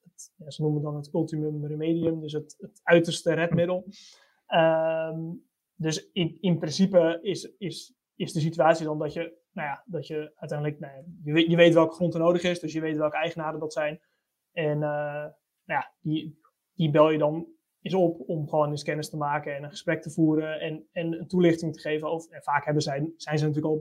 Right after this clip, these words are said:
de hoogte, want ze hebben vanuit de provincie of het waterschap, hebben zij daar al informatie over ontvangen en ze weten dat je komt. En dan ga je daar gewoon eens ge-, eens het gesprek aan van, ja, wat, wat moet er gebeuren? Wat, wat heeft dat, wat gaat dat voor impact hebben op,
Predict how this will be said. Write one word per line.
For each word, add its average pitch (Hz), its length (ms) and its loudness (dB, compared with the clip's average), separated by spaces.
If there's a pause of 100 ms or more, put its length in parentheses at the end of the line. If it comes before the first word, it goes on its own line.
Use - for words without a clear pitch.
de 147 60 0
hoogte, 156 240 2
want 147 120 -8
ze 151 60 -12
hebben 147 180 -6
vanuit 147 200 -2
de 147 60 -8
provincie 151 460 2
of 143 60 -6
het 147 80 -12
waterschap, 143 520 -4 (380)
hebben 151 220 2
zij 147 120 4
daar 156 120 6
al 151 140 2
informatie 147 480 -2
over 151 180 -2
ontvangen 147 420 -4
en 143 100 -8
ze 147 80 -6
weten 147 260 0
dat 151 140 -2
je - 80 -16
komt. 165 260 0 (1000)
En 165 100 -4
dan 160 160 6
ga 160 100 6
je 156 60 8
daar 156 160 8
gewoon 160 140 -2
eens 151 120 -6
ge-, 160 140 -6
eens 165 160 -6
het 151 120 -10
gesprek 165 340 2
aan 147 220 -2
van, 165 120 -4
ja, 131 160 -6
wat, 139 320 -10
wat 143 180 -10
moet 151 140 -2
er 156 60 -12
gebeuren? 170 600 6
Wat, 147 280 -8
wat 156 380 -10
heeft 156 220 -6
dat, - 300 -6
wat 156 200 -6
gaat 147 140 -4
dat 151 160 -10
voor - 120 -10
impact 165 380 -4
hebben 156 320 -8
op, 170 140 -12